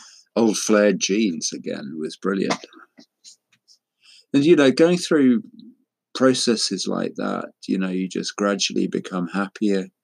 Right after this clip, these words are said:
more stable, less depressed.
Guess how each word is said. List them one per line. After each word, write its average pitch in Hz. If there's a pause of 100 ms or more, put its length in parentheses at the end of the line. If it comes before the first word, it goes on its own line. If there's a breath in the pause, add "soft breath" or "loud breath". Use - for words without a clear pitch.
(640 loud breath)
more 76
stable, 92 (1500 soft breath)
less 95
depressed. -